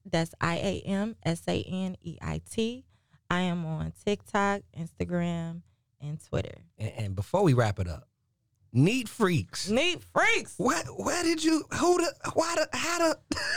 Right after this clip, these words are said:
Speaker 1: That, it actually start-, <laughs> it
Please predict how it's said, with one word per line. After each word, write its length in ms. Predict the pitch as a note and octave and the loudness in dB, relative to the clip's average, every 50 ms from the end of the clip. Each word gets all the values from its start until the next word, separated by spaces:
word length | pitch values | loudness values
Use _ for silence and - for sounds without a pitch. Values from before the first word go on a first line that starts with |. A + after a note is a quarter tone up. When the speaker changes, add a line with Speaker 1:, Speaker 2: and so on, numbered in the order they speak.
| F5+ F5+ - | -2 0 2
Speaker 1:
That, 240 | - - C#5 - - | 4 4 4 4 4
it 340 | - - G#4+ G4+ - - A4 | 2 2 2 2 2 2 0
actually 280 | A#4 - - E4+ E4 | 0 0 0 0 0
start-, 340 | - - - - - - A#3+ - - - - - - | 0 0 0 0 0 0 0 0 0 -2 -2 -4 -10
<laughs> 300 | - - - - - - - | -14 -14 -12 -12 -12 -8 -6
it 320 | A4 - - - - G4 | -6 -6 -4 -4 -6 -6